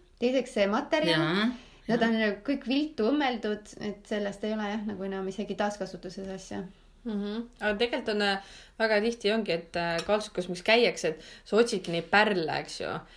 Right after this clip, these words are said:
Speaker 3: Neid, kus on äkki on mingi kvaliteetne
Speaker 2: Mm,
Speaker 3: asi
Speaker 2: no
Speaker 3: sinna
Speaker 2: jaa.
Speaker 3: jõudnud, et, äh, mingisugune, äh, kaheksakümnendate mingisugune äge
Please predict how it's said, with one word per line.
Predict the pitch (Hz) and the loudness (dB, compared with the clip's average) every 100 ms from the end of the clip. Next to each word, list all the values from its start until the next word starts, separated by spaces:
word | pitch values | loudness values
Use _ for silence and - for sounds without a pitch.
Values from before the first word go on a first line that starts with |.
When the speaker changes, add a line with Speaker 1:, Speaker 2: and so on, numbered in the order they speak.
| - - | -20 0
Speaker 3:
Neid, | 202 226 202 - | 4 4 4 -2
kus | 175 185 | -2 2
on | 196 | 4
äkki | 226 - | 4 2
on | 180 | 2
mingi | 185 170 | 2 -2
kvaliteetne | 180 208 233 165 175 180 | 4 6 6 6 6 6
Speaker 2:
Mm, | 185 185 | 8 6
Speaker 3:
asi | 196 | 6
Speaker 2:
no | 202 | 6
Speaker 3:
sinna | 359 262 | 6 8
Speaker 2:
jaa. | 220 | 8
Speaker 3:
jõudnud, | 220 208 180 165 175 - 208 185 | 8 6 2 -2 -2 -10 -4 -2
et, | 175 185 | 0 4
äh, | 185 | 6
mingisugune, | 196 208 190 185 185 180 180 175 175 170 - - | 4 0 0 0 2 4 4 4 2 0 -10 -6
äh, | 175 175 175 175 | 0 2 2 2
kaheksakümnendate | 214 220 202 202 208 202 190 180 175 185 | 2 0 0 2 2 4 2 2 0 0
mingisugune | 180 175 160 180 175 185 | -2 -2 0 0 2 2
äge | 190 | 2